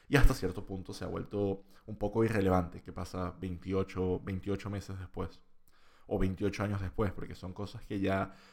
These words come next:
películas como The Walking Dead han, han atajado, películas como, eh, The Girl with All the Gifts, que también es un gran libro,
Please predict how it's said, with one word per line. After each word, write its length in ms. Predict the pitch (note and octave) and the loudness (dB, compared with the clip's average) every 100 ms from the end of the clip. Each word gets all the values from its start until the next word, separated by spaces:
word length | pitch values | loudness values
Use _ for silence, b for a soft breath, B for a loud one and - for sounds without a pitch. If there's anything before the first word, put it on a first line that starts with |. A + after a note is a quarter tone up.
| B | B
películas 420 | A2+ G#2 G2 G#2+ | 6 6 6 2
como 380 | - G#2+ G2 F#2+ | 0 0 2 2
The 80 | F#2+ | 4
Walking 360 | F#2+ F#2+ G2 F#2+ | 6 6 4 2
Dead 220 | G2 F#2+ - | 4 4 -2
han, 340 | F2 E2+ E2+ - | -6 -6 -8 -14
han 140 | - F2+ | -12 -12
atajado, 640 | F2 F#2 F#2 F#2 F2+ E2 | -8 -2 2 2 0 -8
películas 460 | - G#2 - F#2+ F2+ | -12 -12 -10 -10 -10
como, 560 | - G2+ G2 G2 G2 b b b b | -8 -6 -4 -4 -6 b b b b
eh, 200 | - G2 F#2+ | -2 0 2
The 80 | G2 | 2
Girl 180 | G2+ | 6
with 180 | G2+ G2+ | 6 8
All 160 | G2 G2 | 8 8
the 100 | F#2 | 2
Gifts, 380 | F#2+ G2+ - - | -2 -4 -6 -16
que 140 | G2+ | -12
también 280 | F2+ F2+ F#2 | -8 -6 -4
es 80 | F#2 | -2
un 140 | G2 | 0
gran 280 | F#2+ G2 G2 | 6 6 6
libro, 400 | F#2+ G2 G2 G#2+ | 4 2 2 -4